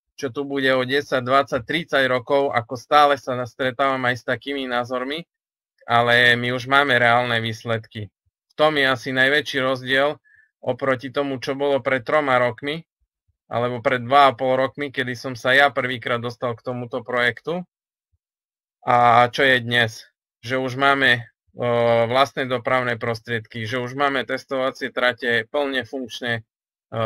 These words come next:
že už sú aj certifikácie, e, dokončené, e,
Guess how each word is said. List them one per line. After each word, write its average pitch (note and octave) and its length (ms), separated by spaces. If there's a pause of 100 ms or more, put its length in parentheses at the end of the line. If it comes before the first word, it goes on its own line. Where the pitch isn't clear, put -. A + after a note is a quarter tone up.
(280)
že A2+ 160
už C#3 180 (460)
sú D#3 160
aj B2+ 240
certifikácie, B2+ 1120
e, - 20 (460)
dokončené, A#2+ 720
e, - 20